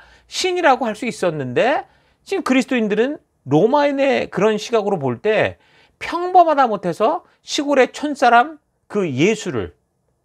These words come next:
평화의 왕이다, 뭐 구주다, 뭐 하나님의 아들이다라고까지 부르니까 바로 이런 부분이 로마의 그 종교 문화, 종교관,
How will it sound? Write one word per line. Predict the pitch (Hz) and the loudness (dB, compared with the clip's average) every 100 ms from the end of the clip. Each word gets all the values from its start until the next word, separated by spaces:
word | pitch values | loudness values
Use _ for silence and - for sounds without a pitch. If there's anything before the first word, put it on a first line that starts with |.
| _ _ - | _ _ -12
평화의 | - 330 311 285 | -4 2 4 4
왕이다, | 220 120 160 185 139 92 | 2 0 -2 0 0 -2
뭐 | 101 | -16
구주다, | - 190 175 226 196 104 85 | -4 -2 -2 0 0 0 -4
뭐 | 110 | -8
하나님의 | - 370 370 359 302 | -2 0 0 0 -2
아들이다라고까지 | - - 104 143 277 320 339 302 208 214 233 214 208 | -2 0 0 2 0 4 4 4 0 -2 -4 -4 -4
부르니까 | 160 151 123 147 170 98 - _ _ _ _ - - _ - | -6 -6 -6 -2 -2 -2 -8 _ _ _ _ -20 -20 _ 0
바로 | 147 | 0
이런 | 170 151 208 | 2 2 0
부분이 | 170 123 160 294 - - - - - 135 | -2 -6 -4 -4 -8 -20 -20 -18 -10 0
로마의 | 139 185 208 196 185 170 151 135 113 123 170 262 - | 4 4 6 4 4 2 -2 -8 -10 -4 0 0 -2
그 | 131 | -8
종교 | - 180 180 170 | -2 -2 2 0
문화, | 135 110 87 _ | 0 -2 -4 _
종교관, | 156 156 147 127 110 135 | -4 0 0 2 0 0